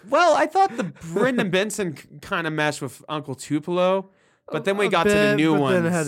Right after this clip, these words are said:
Speaker 2: had, but then we had X in there. And
Speaker 1: Yeah, and then X
Speaker 2: Weezer.
Speaker 1: and Weezer.
Speaker 2: Yeah.
Speaker 1: And not even standard Weezer, orchestral Weezer,
Speaker 2: Yeah,
Speaker 1: shall I
Speaker 2: orchestral
Speaker 1: say.
Speaker 2: Weezer.
Speaker 1: <laughs> Um, and, uh, yeah, also we recommend those albums, so listen
Speaker 2: Yeah.
Speaker 1: to that other episode.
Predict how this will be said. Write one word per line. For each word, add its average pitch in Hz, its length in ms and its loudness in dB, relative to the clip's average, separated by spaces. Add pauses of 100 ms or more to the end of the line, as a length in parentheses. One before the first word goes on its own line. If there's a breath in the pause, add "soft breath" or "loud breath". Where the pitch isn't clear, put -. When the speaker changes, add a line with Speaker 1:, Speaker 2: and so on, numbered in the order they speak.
Speaker 2:
had, 151 100 -20
but 151 120 -10
then 156 100 -2
we 147 100 -2
had 143 220 -6
X 131 360 -8
in 127 140 -8
there. 127 680 -10
And 127 80 -10
Speaker 1:
Yeah, 143 320 2
and 127 160 -4
then 143 160 -4
X 135 320 -4
Speaker 2:
Weezer. 123 340 -8
Speaker 1:
and 131 80 -14
Weezer. 127 400 -10 (260)
Speaker 2:
Yeah. 117 240 -10
Speaker 1:
And 170 120 0
not 180 200 2
even 156 260 -2
standard 143 440 -2
Weezer, 117 360 -6
orchestral 135 680 -4
Weezer, 113 440 -6
Speaker 2:
Yeah, 160 280 -2
Speaker 1:
shall 156 240 0
I - 20 -2
Speaker 2:
orchestral 170 440 2
Speaker 1:
say. 180 100 4
Speaker 2:
Weezer. 131 520 -4
Speaker 1:
<laughs> 160 40 -14 (280 loud breath)
Um, 143 480 -2 (580)
and, 127 380 -8 (100)
uh, - 40 -20 (200)
yeah, 131 260 -4
also 120 380 -6
we 113 140 -6
recommend 110 440 -10
those 107 180 -10
albums, 110 400 -10
so 107 120 -12
listen 110 340 -10
Speaker 2:
Yeah. 107 60 -14
Speaker 1:
to 107 100 -12
that 104 140 -10
other 107 200 -10
episode. 104 420 -14